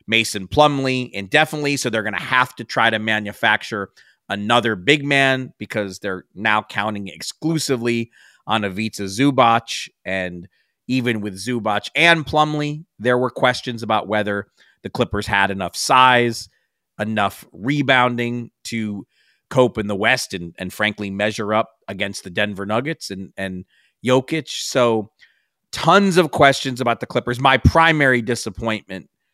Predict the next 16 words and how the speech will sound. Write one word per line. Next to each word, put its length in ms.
right 200
now, 220
though, 180
is 260
more 260
disappointment 680
than 100
concern. 640
The 60
Clippers 400
are 100
in 120
Dallas 420
as 140
we 100
speak. 440